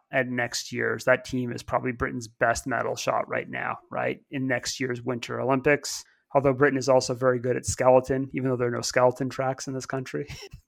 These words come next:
But, uh, you've heard me rant about that before. Um, and, and it's like, I, I can't, you know, in Can-, I, at least, I guess growing up in Canada, if anyone was kinda close in a world championship the year before an Olympics, like, C B C Sports is all over that,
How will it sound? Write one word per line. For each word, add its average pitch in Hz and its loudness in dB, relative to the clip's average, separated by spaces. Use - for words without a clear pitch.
But, 131 6
uh, 131 4
you've 123 -2
heard 135 0
me 127 0
rant 131 4
about 120 -2
that 117 2
before. 135 6
Um, 147 10
and, 180 10
and 170 10
it's 165 4
like, 143 8
I, - -2
I 160 6
can't, 170 2
you 175 -6
know, 135 4
in 151 -2
Can-, - 0
I, 160 8
at 165 -2
least, 202 4
I 185 8
guess 196 10
growing 220 8
up 185 2
in 156 6
Canada, 147 8
if 135 8
anyone 143 8
was 135 6
kinda 127 4
close - 6
in 156 0
a 131 2
world 127 8
championship 131 2
the 127 -4
year 120 0
before 131 0
an 131 4
Olympics, 131 0
like, 127 0
C 147 -2
B 135 -2
C 127 -4
Sports 123 -4
is 120 -10
all 117 -4
over 117 -6
that, - -10